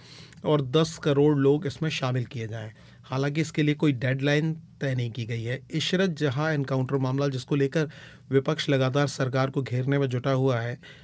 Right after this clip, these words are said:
जो दस्तावेज गायब हुए हैं, उससे जुड़ी खबरों को भी अखबारों ने प्रमुखता से जगह दी है। द इंडियन एक्सप्रेस के मुताबिक कांग्रेस ने इस मामले को लेकर सरकार पर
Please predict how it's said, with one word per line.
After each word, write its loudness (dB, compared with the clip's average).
जो 6
दस्तावेज 2
गायब 4
हुए 2
हैं, 2
उससे 2
जुड़ी 0
खबरों -2
को 0
भी 0
अखबारों 0
ने 0
प्रमुखता -4
से -2
जगह 0
दी -2
है। -4
द 0
इंडियन 6
एक्सप्रेस 0
के -2
मुताबिक 2
कांग्रेस 0
ने 0
इस -4
मामले 0
को 0
लेकर 0
सरकार -4
पर -4